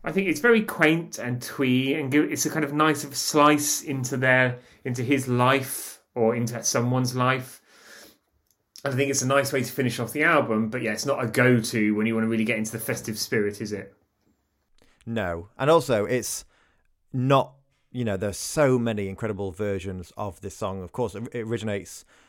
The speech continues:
Speaker 2: from back in World War Two. It was originally recorded by Bing Crosby, but since then you've had the likes of Kelly Clarkson and Michael Bublé and, uh, Seth MacFarlane and Camila Cabello and everyone and their bloody mother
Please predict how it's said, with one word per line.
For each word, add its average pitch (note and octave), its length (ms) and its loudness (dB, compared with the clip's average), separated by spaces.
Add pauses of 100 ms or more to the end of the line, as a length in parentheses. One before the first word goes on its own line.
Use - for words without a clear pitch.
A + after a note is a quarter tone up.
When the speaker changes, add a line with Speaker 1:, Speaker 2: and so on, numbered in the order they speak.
Speaker 2:
from G2+ 160 -12
back F2+ 220 -6
in G#2 80 -8
World G#2 240 -4
War F#2+ 180 -6
Two. C#3+ 400 0
It A#2 40 -6
was F#2+ 120 -10
originally G2+ 320 -6
recorded G2 340 -6
by F2+ 140 -6
Bing F#2+ 240 -8
Crosby, G2+ 680 -6 (360)
but F#2 140 -8
since A#2 280 -4
then G#2+ 180 -4
you've F#2+ 100 -6
had F#2+ 120 -4
the F#2+ 60 -4
likes F#2+ 220 -4
of F2 100 -14
Kelly G2 220 -8
Clarkson A2 500 -6
and F#2 80 -10
Michael F#2 360 -12 (120)
Bublé G#2 580 -2
and, F2+ 240 -10 (440)
uh, F2 340 -6
Seth - 240 -8
MacFarlane C#3+ 720 0
and F2+ 200 -8 (140)
Camila G#2+ 340 -6
Cabello A2 520 -2
and G2 180 -6
everyone G#2+ 540 -6
and G2 120 -8
their F#2 100 -8
bloody F#2+ 280 -10
mother F#2+ 340 -4